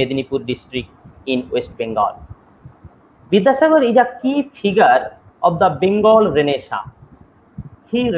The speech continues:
rationalized and simplified the Bengali alphabet and type. Apart from that, Vidyasagar was the most prominent campaigner for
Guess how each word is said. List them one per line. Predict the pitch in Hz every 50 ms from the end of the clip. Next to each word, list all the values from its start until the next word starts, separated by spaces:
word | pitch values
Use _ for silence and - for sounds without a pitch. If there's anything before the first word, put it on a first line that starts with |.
| 170
rationalized | 175 175 - 254 254 254 254 262 262 269 226 - - 240
and | 214 202 - -
simplified | 214 208 208 - - 254 254 - - 240 233 233 214 185 190
the | 170 151 139
Bengali | 165 170 190 196 214 214 220 202 143 139
alphabet | 135 - - 208 190 208 214 214 214 - 151
and | 147 143 131 - -
type. | 117 110 107 - - - - _ _ _ _ _ - - - _ _ - - -
Apart | - 240 240 240 -
from | - 214 196 170 143
that, | 135 123 123 - - - - - _ - - 151
Vidyasagar | 170 170 165 202 196 - 202 196 185 202 202 196 - 160
was | 156 151 143 147
the | 143 131 131 143
most | 180 220 233 - - - -
prominent | 196 185 180 185 185 180 180 180 180 - -
campaigner | 170 156 156 - 180 175 175 175 175 175 170 175 - -
for | 156 151